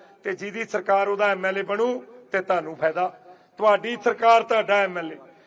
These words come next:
ਇਸ ਕਰਕੇ ਸਾਡੀ ਬੇਨਤੀ ਆ, ਤੁਹਾਡਾ ਇੱਕ ਇੱਕ ਕੀਮਤੀ ਵੋਟ,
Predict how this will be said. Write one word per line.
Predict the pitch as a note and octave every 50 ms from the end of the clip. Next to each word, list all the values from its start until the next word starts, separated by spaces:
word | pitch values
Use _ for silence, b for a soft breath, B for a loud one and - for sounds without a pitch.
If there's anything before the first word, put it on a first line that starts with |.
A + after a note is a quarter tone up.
| b b -
ਇਸ | - F#3+ G#3 G#3 -
ਕਰਕੇ | - A3+ A3+ G#3 G3+ - A#3 A3+
ਸਾਡੀ | A3 - G#3 G3+ F#3 A3 A3
ਬੇਨਤੀ | - G#3+ G#3 G#3 G#3 G3+ G#3 A3+ A3+ A3+
ਆ, | A3 G#3+ G3+ - - - b b b b b b b b b b _ _
ਤੁਹਾਡਾ | - G#3+ A3 G#3 G3+ E3+ A3 A3+ A#3 A#3
ਇੱਕ | A3+ A3 A3 -
ਇੱਕ | B3 A#3+ A#3
ਕੀਮਤੀ | A#3 - A#3 A#3 A3 - - A#3
ਵੋਟ, | A3+ A3 A3+ A3+ A3 G#3 -